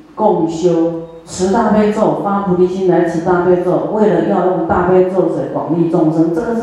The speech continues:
很重要的因哦，一个很大的善业。这都是很，啊，你可以去落实的一个善业，啊，就是想到说，啊，我要来回向大悲咒水。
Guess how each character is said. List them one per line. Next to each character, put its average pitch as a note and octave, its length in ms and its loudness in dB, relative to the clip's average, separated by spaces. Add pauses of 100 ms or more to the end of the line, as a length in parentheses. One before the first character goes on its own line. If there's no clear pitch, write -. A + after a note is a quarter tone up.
很 D3+ 340 2
重 G3 240 -2
要 F#3+ 160 2
的 D3+ 240 -4
因 F3 300 2
哦， C#3 560 -2 (260)
一 F3+ 100 -2
个 E3+ 140 2
很 C#3+ 220 -2
大 E3 200 -2
的 C3+ 60 -4
善 D#3 400 0
业。 D3+ 300 0 (1300)
这 C4 80 -4
都 C4 280 2
是 C4 120 4
很， - 400 -2 (600)
啊， D#3 260 -2
你 D#3 120 4
可 G3+ 140 0
以 G3 180 2
去 F#3+ 120 2
落 F#3+ 220 4
实 - 280 -6
的 - 80 -4
一 D#3 80 -6
个 D3+ 100 -4
善 D3+ 400 0
业， - 340 0 (200)
啊， - 380 -4
就 G3+ 80 2
是 G#3 160 4
想 D#3 240 2
到 E3+ 200 2
说， D#3+ 320 0
啊， E3 440 -8 (400)
我 D#3 100 2
要 F#3 200 0
来 D3+ 180 -2
回 C#3+ 180 -4
向 D3+ 240 0
大 D3 160 -4
悲 C#3+ 160 -2
咒 C#3+ 180 -2
水。 - 120 -4